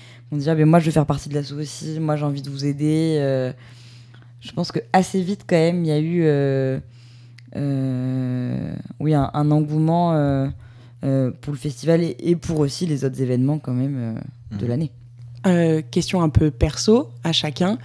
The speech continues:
Speaker 3: Quel a été votre plus beau souvenir de, de ces trois années précédentes ?
Speaker 1: Moi, je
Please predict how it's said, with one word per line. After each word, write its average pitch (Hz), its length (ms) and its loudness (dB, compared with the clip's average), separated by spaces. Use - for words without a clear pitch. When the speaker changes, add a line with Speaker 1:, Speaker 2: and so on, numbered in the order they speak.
Speaker 3:
Quel 220 160 6
a 226 40 8
été 202 460 4
votre 180 240 2
plus 180 160 2
beau 185 160 8
souvenir 196 640 2
de, 160 480 2
de 160 100 4
ces 160 260 0
trois 175 280 0
années 170 180 0
précédentes ? 151 580 -4
Speaker 1:
Moi, 180 140 -6
je 196 120 -10